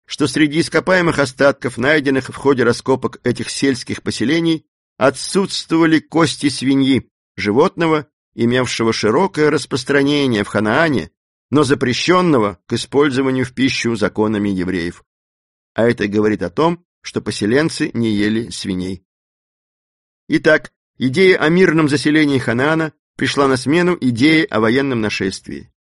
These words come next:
И, отталкиваясь от этого предположения, археологи начали прорабатывать новый,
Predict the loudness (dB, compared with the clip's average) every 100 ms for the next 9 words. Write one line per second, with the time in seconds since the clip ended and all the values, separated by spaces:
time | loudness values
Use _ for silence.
0 | _ 2 2 2 2 2 2 0 2 2
1 | 0 0 0 -2 -4 -6 -4 -2 -2 -2
2 | -4 -10 _ _ -4 0 2 4 4 4
3 | 2 2 0 0 0 2 2 2 0 -2
4 | 0 2 2 2 -4